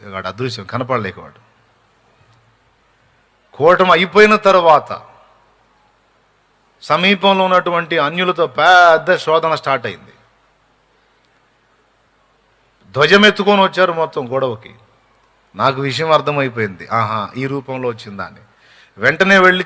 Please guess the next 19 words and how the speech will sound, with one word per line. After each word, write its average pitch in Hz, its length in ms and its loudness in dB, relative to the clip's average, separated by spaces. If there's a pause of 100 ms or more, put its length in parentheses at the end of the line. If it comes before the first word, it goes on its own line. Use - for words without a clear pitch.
చర్చిలో 170 260 0
మోకాళ్ళు 147 440 -2
వేశా. - 200 -12 (2000)
"నేను 143 360 -4
ప్రార్థన 156 460 -2
చేసి 156 220 -4
వెళ్తున్నా, 151 380 -2
నేను 147 220 -4
వాళ్ళ 127 220 0
మధ్యలోకి 139 480 -2
వెళ్తాను, 139 360 -6
వాళ్ళందరూ 127 420 -6
సమస్య 127 360 -12
వెనక్కి 123 300 -10
వెళ్ళాలి 120 220 -8
ప్రభు" 110 180 -12
అని 131 80 -12
ప్రార్థన 117 420 -8
చేసుకొని 117 400 -14